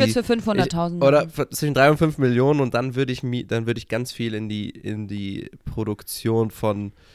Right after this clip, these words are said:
Speaker 1: irgendwas herrsch-, also irgendwas investieren, was noch mehr so schmeckt wie Käse.
Speaker 2: Ich hab letztens veganen Käse gegessen, der ist echt lecker. Kann man
Speaker 1: Ja.
Speaker 2: essen.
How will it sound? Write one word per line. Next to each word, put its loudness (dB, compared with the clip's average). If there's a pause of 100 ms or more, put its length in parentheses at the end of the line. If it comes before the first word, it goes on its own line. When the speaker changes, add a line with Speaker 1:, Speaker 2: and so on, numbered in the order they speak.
(200)
Speaker 1:
irgendwas -2
herrsch-, 0
also -6
irgendwas -2
investieren, -4 (320)
was -6
noch 4
mehr 2
so -2
schmeckt -8
wie -10
Käse. -12 (1800)
Speaker 2:
Ich -18
hab -10
letztens -14
veganen -8
Käse -10
gegessen, -6
der -2
ist -12
echt -12
lecker. -16 (880)
Kann -14
man -10
Speaker 1:
Ja. -10
Speaker 2:
essen. -14